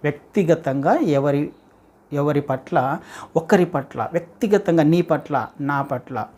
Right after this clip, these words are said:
దేవునికి ఒక ప్రణాళిక ఉంది. ఆ ప్రణాళిక చొప్పున మనము జీవించకపోవడానికి ఒకటి రెండు కారణాలను చూసే ప్రయత్నం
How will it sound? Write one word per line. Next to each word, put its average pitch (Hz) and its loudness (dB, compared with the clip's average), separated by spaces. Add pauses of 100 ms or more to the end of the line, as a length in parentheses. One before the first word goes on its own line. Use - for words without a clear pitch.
(360)
దేవునికి 196 6
ఒక 185 0
ప్రణాళిక 139 -4
ఉంది. 113 -12 (500)
ఆ 190 8
ప్రణాళిక 202 4
చొప్పున 202 2
మనము 185 2
జీవించకపోవడానికి 185 2 (120)
ఒకటి 226 0
రెండు 185 2
కారణాలను 160 2 (140)
చూసే 156 0
ప్రయత్నం 139 -4